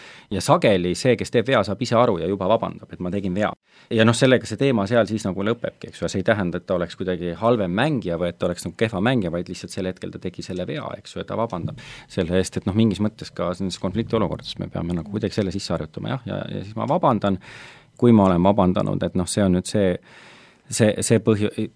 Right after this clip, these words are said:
see järg-, seal on veel üks samm, on see, et ma peaks ka vastu võtma selle andestuse siis, et vahel,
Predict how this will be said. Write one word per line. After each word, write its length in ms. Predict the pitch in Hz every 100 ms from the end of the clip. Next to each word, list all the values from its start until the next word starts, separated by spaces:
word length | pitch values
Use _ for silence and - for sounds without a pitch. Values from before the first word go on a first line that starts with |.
| 110 107 -
see 140 | - 98
järg-, 240 | 123 131 -
seal 260 | - 120
on 80 | 95
veel 240 | 123 139 95
üks 160 | -
samm, 220 | - 95 92
on 100 | 95
see, 180 | 104 87
et 80 | -
ma 80 |
peaks 220 | 90 90 -
ka 80 | 92
vastu 320 | 113 - 80
võtma 260 | 78 -
selle 160 | 85 90
andestuse 600 | 98 98 87 - - -
siis, 240 | - - -
et 320 | - _ -
vahel, 400 | 98 107 95